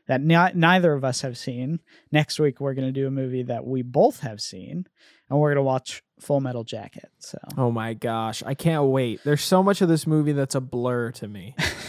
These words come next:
Speaker 2: Um, and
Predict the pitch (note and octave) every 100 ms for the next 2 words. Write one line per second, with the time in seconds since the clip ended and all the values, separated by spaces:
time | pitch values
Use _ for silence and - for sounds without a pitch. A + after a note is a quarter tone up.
0 | - - - A2+ G#2 G2 E2+ E2+ C3+ -
1 | - _ _ _ _ D3+ A#2+ A#2 A2+ A2+
2 | A2